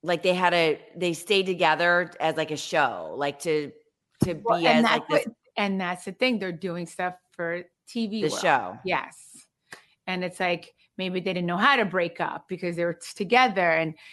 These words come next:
Speaker 2: so
Speaker 1: Right.
Speaker 2: they were trying to make it work. And yeah, so it's crazy. Like, you know, when you're in this world, it's like, some people, yeah, do things for T V, unfortunately. <laughs>
Speaker 1: Fucked up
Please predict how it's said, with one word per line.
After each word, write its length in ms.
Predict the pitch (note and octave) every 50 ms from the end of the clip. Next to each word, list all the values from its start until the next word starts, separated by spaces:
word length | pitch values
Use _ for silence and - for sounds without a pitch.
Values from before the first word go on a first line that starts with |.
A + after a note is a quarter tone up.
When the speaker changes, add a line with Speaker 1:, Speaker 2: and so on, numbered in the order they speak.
| - - _
Speaker 2:
so 60 | C#3+
Speaker 1:
Right. 240 | C#3+ B2 - G3+ G3
Speaker 2:
they 80 | F#3+ G3
were 100 | F#3+ F#3
trying 300 | - - G#3+ G3+ G3 G3
to 40 | F#3+
make 300 | F#3 G3 G3+ F#3 - A3
it 100 | - -
work. 520 | F#3 A3+ B3 A#3+ G#3+ F#3 F3+ F3+ F3+ -
And 220 | F3+ E3+ F3 G3+
yeah, 360 | A3 G3 E3 - - - G#3 G3+
so 220 | - - F#3+ F#3
it's 120 | F3+ F3+ -
crazy. 360 | - - A3 G3 D#3+ - -
Like, 160 | F#3 F3+ F3+
you 80 | A#3 B3+
know, 220 | A3 G#3 G3+ G3 - _ _ _ _ _
when 180 | - G#3+ A#3 A#3+
you're 140 | A#3+ B3 B3+
in 120 | B3+ A#3+
this 260 | A3 A3 A3 - -
world, 380 | G3+ G3+ F#3+ F3 E3+ E3+ D#3+ F3+
it's 240 | F3 F3 - - -
like, 360 | F3 F3 E3 - - - _ _ _ _ _ _ _ _ _ _
some 160 | - A3 A3 G#3+
people, 380 | G#3 G#3 G3 G3 F#3+ G3 G3 F#3+ -
yeah, 260 | - A#3 C4+ C#4+ B3+
do 220 | - - G#3 G#3+
things 300 | G3+ G#3 G3 F#3 F#3 -
for 100 | - G3
T 160 | F#3+ - A3+ A3
V, 160 | G3+ A3+ G3+
unfortunately. 800 | F#3+ F3 - F#3 F3+ F3+ F3 - - F#3+ F#3+ G#3+ A3+ A#3 A3
<laughs> 60 | F#3+ D#3+
Speaker 1:
Fucked 320 | F#3 E3+ F3 F3 - -
up 180 | E3+ F3 F3+